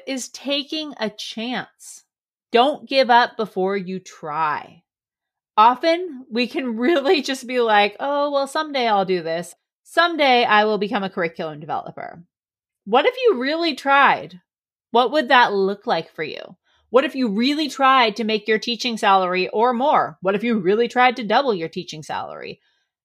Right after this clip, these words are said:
I bet you can do it if you really, really try. So allow yourself to take a chance and commit yourself and bet on you.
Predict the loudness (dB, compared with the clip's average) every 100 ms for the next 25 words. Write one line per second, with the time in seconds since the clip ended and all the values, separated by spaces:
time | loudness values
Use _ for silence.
0 | -2 2 4 4 0 -2 -8 -4 -2 2
1 | 2 2 -2 -6 -4 -2 -2 -2 -2 0
2 | 4 4 2 -2 -8 -6 0 2 0 -2
3 | -10 _ -14 -4 -2 -2 -8 _ _ _
4 | _ _ _ _ _ 2 4 6 6 6
5 | 6 6 4 -2 0 2 2 -2 -2 -2
6 | 0 -4 -2 -6 -6 -14 -20 -20 _ -4
7 | -2 -2 -2 0 0 0 -4 -2 -2 -2
8 | -8 -6 -2 0 -2 4 4 4 2 0
9 | -2 -6 -6 -2 0 2 0 -2